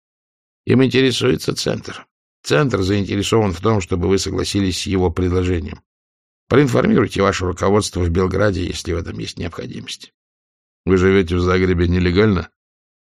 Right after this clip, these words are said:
Радыгин снова поправил дужку пенсне, какое-то мгновение колебался, а потом молча достал из кармана свой паспорт и протянул полковнику. Тот пролистал зелёные страницы и спросил:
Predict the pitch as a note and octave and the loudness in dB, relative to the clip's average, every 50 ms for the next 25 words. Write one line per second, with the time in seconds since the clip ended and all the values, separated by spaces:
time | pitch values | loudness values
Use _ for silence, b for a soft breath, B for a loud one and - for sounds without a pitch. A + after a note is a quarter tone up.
0 | _ _ _ _ - F#2 G2+ A#2+ D#3 F#3 E3+ E3+ D#3 - - C3+ B2+ A#2 A2 - | _ _ _ _ 0 2 2 4 4 4 4 2 2 2 2 4 4 4 2 2
1 | - F#2+ - G2 G2 G2 G2+ F#2+ F#2 G2 F2+ - - F2+ E2+ - F2 D#2+ D#2 - | 0 -2 2 2 2 2 2 2 0 -2 -2 -2 -2 -6 -4 -2 -2 -2 -2 -2
2 | - A2 A#2 A2+ - E2+ E2+ F#2+ F2 D#2+ F2+ F2+ F2 F2+ F#2 F#2 F#2 F2+ F2 F2 | 0 0 0 0 -2 -2 0 0 0 2 2 0 2 2 2 4 4 2 2 0
3 | - F2 E2+ E2+ F2 A2 A#2+ A#2 - - G2 - _ _ _ _ _ _ _ _ | 0 0 0 2 2 2 2 0 0 -4 -6 -6 _ _ _ _ _ _ _ _
4 | _ - G#2+ G#2 C3 C3 F#3+ F3+ D#3 D#3 D#3+ D#3 - C3+ A2 G#2+ - - - B2+ | _ -2 0 2 4 6 6 6 6 6 4 4 2 2 2 2 2 2 2 2
5 | A#2+ G#2+ - - G2+ F#2+ G2 G#2+ G#2+ G2+ F2+ - - F2+ F2 - A2+ A#2 - - | 2 2 2 2 2 2 4 2 2 0 0 0 0 0 0 0 0 -2 -2 0
6 | - A2 - - - F#2 - E2 D#2+ - E2 D#2+ F2 E2+ E2 - - D#2 - - | -2 -2 -2 -4 -8 -4 -4 -4 -2 -2 -2 0 0 0 -2 -2 -4 -4 -4 -6
7 | - - E2 D#2+ - - - - D2+ - _ _ _ _ _ _ _ _ _ _ | -12 -14 -12 -14 -16 -16 -16 -16 -18 -18 _ _ _ _ _ _ _ _ _ _
8 | - B2 A#2+ - - A#2 A2+ A2 A2 G2+ - - A#2+ A#2 G#2+ F2+ F2+ G2 G2 G#2 | 4 4 4 6 4 4 6 6 4 4 2 2 2 4 4 4 4 4 6 6
9 | G2+ F#2+ F#2 F2 - - F#2 F2+ F#2+ G2+ A#2 A#2+ A#2 - F#2 F#2 E2+ - - F#2+ | 6 4 2 0 0 0 0 2 2 2 0 0 -2 -2 -4 -4 -4 -2 -2 -2
10 | F2+ E2+ - - E2 D#2+ - | -2 -2 -2 -4 -6 -6 -8